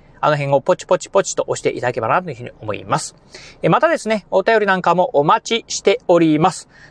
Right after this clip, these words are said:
え、今日のお話面白かったようだったりですね、参考になったよとかっていうね、一言コメントでも結構です。ぜひね、お便りいただければなと思います。えー、そして最後、私ね、Twitterもやっております。えー、Twitterの方はですね、このラジオの配信情報以外にも、あとね、YouTubeだったりブログなんかも毎日配信更新して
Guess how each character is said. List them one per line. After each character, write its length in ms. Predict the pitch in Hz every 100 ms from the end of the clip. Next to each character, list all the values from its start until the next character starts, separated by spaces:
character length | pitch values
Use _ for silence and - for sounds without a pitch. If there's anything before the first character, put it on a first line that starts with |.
| -
え、 120 | 143
今 120 | 180 165
日 20 |
の 100 | 127
お 20 |
話 320 | 151 147 165 -
面 100 | 160
白 140 | 180
か 80 | 143
っ 40 |
た 100 | 123
よ 80 | 123
う 20 |
だ 80 | 104
っ 40 |
た 100 | -
り 60 | 101
で 40 | -
す 80 |
ね、 140 | 180 170
参 180 | - 220
考 120 | 233
に 40 |
な 60 | 240
っ 60 |
た 80 | 185
よ 100 | 185
と 80 | 170
か 60 | 135
っ 60 |
て 80 | 120
い 40 |
う 40 | 123
ね、 140 | 160
一 200 | - 220
言 80 | 226
コ 180 | 226 240
メ 100 | 214
ン 40 |
ト 80 | 175
で 80 | 147
も 80 | 123
結 220 | 208 -
構 120 | 202
で 80 | 156
す。 140 | - _ -
ぜ 100 | 240
ひ 60 | 196
ね、 160 | 190 - - 170
お 80 | 175
便 180 | 175
り 140 | 143 135
い 40 |
た 80 | 143
だ 60 | 131
け 60 |
れ 60 | 120
ば 100 | 131
な 120 | 180
と 100 | 156
思 120 | 110
い 100 | 101
ま 120 | 127
す。 160 | 160 - - - - - -
え 160 | 196
ー、 40 | 196
そ 120 | 277
し 40 |
て 80 | 302
最 140 | 294
後、 80 | 156
私 260 | - 147 156
ね、 140 | 147
Twitter 380 | - 190 - 196
も 60 | 180
や 80 | 175
っ 20 |
て 100 | 170
お 40 |
り 80 | 156
ま 100 | 175
す。 140 | - _ - - -
え 100 | 175
ー、 40 |
Twitter 280 | 156 254 285
の 60 | 285
方 60 |
は 60 | 240
で 40 |
す 100 | -
ね、 80 | 170
こ 80 | 165
の 100 | 156
ラ 100 | 240
ジ 80 | 254
オ 20 |
の 80 | 185
配 140 | 190
信 200 | - 202
情 120 | 202
報 180 | 190 160
以 40 | 160
外 140 | 143
に 60 | 135
も、 180 | 156 -
あ 100 | 151
と 80 | 123
ね、 180 | 143 -
YouTube 340 | 127 139 151 131
だ 60 |
っ 40 | -
た 100 | 110
り 60 |
ブ 80 | 120
ロ 100 | 147
グ 80 | 156
な 60 | 147
ん 80 |
か 80 | 120
も 120 | 117
毎 160 | 135 214
日 180 | 143 127
配 160 | 208
信 160 | 220 220
更 140 | 214
新 240 | 185 185 -
し 80 | -
て 180 | 160